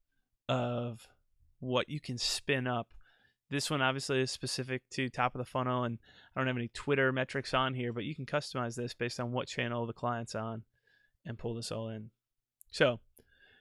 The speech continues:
Databox has been really convenient. Um, that first example, if you're a HubSpot user, this is something that's pretty easy to go in and get.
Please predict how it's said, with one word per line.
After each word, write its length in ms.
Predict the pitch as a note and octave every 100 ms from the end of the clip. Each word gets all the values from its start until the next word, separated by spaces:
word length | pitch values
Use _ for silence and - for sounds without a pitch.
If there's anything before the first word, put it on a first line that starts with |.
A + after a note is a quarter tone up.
| -
Databox 320 | F3 A3+ G#3+
has 80 | E3+
been 120 | E3+
really 560 | C#3+ D3+ D#3+ D#3+ D#3+ - _ -
convenient. 440 | C3 A#2+ D3 - _ _ _ -
Um, 380 | B2+ A#2+ A#2+ A#2+
that 180 | C#3 -
first 340 | D#3 E3 -
example, 680 | C3+ C3 C3 C3+ C3 C3 - _ _ _ _ _ _ _ -
if 80 | C#3+
you're 100 | B2
a 40 |
HubSpot 420 | C3+ - B2 A2+
user, 360 | A#2 A#2+ B2+ B2+
this 180 | B2 C3+
is 80 | -
something 280 | B2+ B2+
that's 160 | A#2+ -
pretty 400 | - B2+ B2+ B2 -
easy 260 | A#2+ A#2+
to 80 | A#2+
go 200 | A#2+ A#2
in 100 | A#2
and 120 | A2+
get. 260 | A#2 A#2+